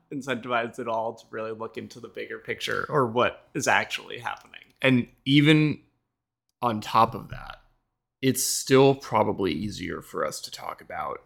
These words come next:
Speaker 2: the bigger picture of roads than the bigger picture of education.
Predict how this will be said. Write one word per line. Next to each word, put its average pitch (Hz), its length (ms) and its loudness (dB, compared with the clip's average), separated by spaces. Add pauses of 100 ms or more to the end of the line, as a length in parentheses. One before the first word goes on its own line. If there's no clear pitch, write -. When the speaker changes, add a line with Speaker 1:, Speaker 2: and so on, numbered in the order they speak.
(140)
Speaker 2:
the - 80 -10
bigger 92 280 -6
picture - 460 -2
of - 220 -4
roads 92 760 -4 (280)
than 110 160 4
the 110 80 6
bigger 98 280 0
picture - 500 -2
of - 680 -10 (260)
education. - 500 -6